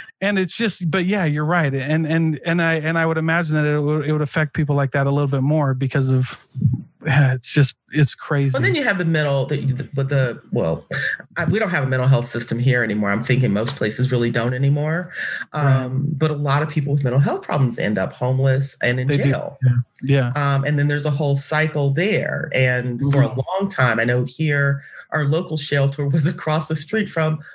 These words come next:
Speaker 2: a well-known drug house. It had been a drug house since I was a kid.
Speaker 1: Oh,
Speaker 2: Um,
Speaker 1: wow.
Speaker 2: so they would literally send out of the psych ward, um, over to the homeless shelter. They go outside to smoke a cigarette, and somebody
Speaker 1: Mm-hmm.
Speaker 2: would approach them with, you know, with, with drugs, with
Speaker 1: Whatever.
Speaker 2: shit.
Speaker 1: Yeah.
Speaker 2: Yeah.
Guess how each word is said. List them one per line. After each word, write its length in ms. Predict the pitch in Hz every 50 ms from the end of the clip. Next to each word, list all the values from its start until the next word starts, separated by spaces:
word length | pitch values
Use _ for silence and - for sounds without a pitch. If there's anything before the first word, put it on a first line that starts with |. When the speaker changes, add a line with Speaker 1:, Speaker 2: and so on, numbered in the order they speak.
| - _
Speaker 2:
a 80 | - 240
well-known 400 | 226 302 381 392 349 339 330 302
drug 200 | 302 320 320 330 294
house. 220 | 190 123 113 135 -
It 40 | 135
had 60 | 139
been 100 | 165 175
a 60 | 185
drug 240 | 175 160 180 180 180
house 180 | 185 170 175 170
since 140 | 170 165 160
I 120 | 160 160 165
was 120 | 147 139
a 60 | 113
kid. 400 | - - - 87 60 - - - - _ - - - - - - -
Speaker 1:
Oh, 100 | 139 139
Speaker 2:
Um, 60 | 135
Speaker 1:
wow. 460 | 127 - 123 123 123 123 123 120 123 123
Speaker 2:
so 80 | - 165
they 120 | 160 170
would 200 | 165 156 160 143
literally 840 | 151 156 156 165 170 165 165 180 180 180 180 180 175 180 190 185 - - - - - - - _ _
send 360 | - - - - 143 139 135
out 160 | 139 143 151 160
of 80 | 165
the 80 | 175 185
psych 340 | - - 165 147 143 143 -
ward, 600 | 123 117 113 110 107 107 110 117 123 139 139 - _ - - _ _ -
um, 540 | 127 131 127 127 127 127 127 123 127 120 -
over 160 | - 139 135 147
to 120 | 139 170
the 80 | 156 165
homeless 320 | 160 151 135 131 127 135
shelter. 640 | - 120 110 107 110 - - 117 113 110 120 135 - - - - -
They 160 | 135 135 127 120 117 - _
go 140 | - 139 131
outside 500 | 139 139 139 - - 156 143 139 147 147
to 60 | 147
smoke 240 | 139 - 143 139 151
a 40 |
cigarette, 760 | 151 - - 190 170 170 151 135 127 123 120 123 120 - - _ - - - _ - -
and 140 | 135 135
somebody 220 | 147 143 147 147 135
Speaker 1:
Mm-hmm. 60 | 135
Speaker 2:
would 100 | 127 135
approach 460 | 135 135 - - 147 139 139 139 - -
them 340 | 147 139 135 131 135 135
with, 240 | 127 131 131 135 131 - -
you 120 | - 135
know, 300 | 127 123 123 117 120 120 - - -
with, 240 | - 117 - -
with 100 | 120 120 107
drugs, 160 | - 117 -
with 60 | 151 143
Speaker 1:
Whatever. 360 | 143 139 131 120 117 117 117 120
Speaker 2:
shit. 140 | 123 -
Speaker 1:
Yeah. 260 | 135 135 131 120 120 120
Speaker 2:
Yeah. 160 | 123 107 101